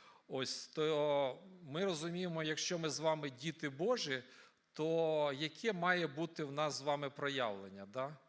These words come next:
Які мають бути риси характеру? То, звичайно ж, Божі. А щоб це було, да, то треба прикладати зусилля, бо з нас лізе що?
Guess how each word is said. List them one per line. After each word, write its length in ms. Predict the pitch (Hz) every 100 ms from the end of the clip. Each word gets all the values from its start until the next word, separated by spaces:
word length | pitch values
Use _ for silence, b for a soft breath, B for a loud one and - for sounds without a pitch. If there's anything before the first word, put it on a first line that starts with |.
| _ -
Які 340 | 139 - 214
мають 460 | 190 175 180 160 131
бути 360 | 139 165 160 147
риси 360 | 156 147 151
характеру? 840 | - 151 147 123 - - 104 104 101 b b b b _
То, 120 | -
звичайно 540 | 120 139 - 170 170 170
ж, 120 | 160
Божі. 400 | 170 135 98 101 - _ _ _ b b b b b b
А 120 | 117
щоб 260 | 120 180 156
це 220 | - 165
було, 360 | 151 151 175 190
да, 220 | 147 151
то 120 | 156
треба 340 | 135 147 147 143
прикладати 600 | 151 - 147 151 151 151
зусилля, 600 | 135 156 - 208 143 123
бо 240 | 117 139
з 100 | 131
нас 300 | 156 165 -
лізе 320 | 160 170 143 151
що? 360 | - - 110